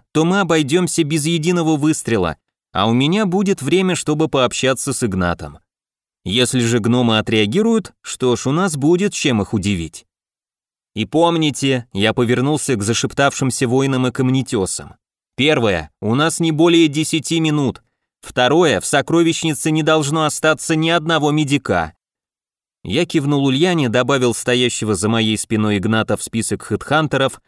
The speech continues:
и потянул его за собой в искрящийся голубым портал.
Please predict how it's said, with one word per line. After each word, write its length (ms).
и 60
потянул 480
его 160
за 140
собой 380
в 80
искрящийся 680
голубым 460
портал. 600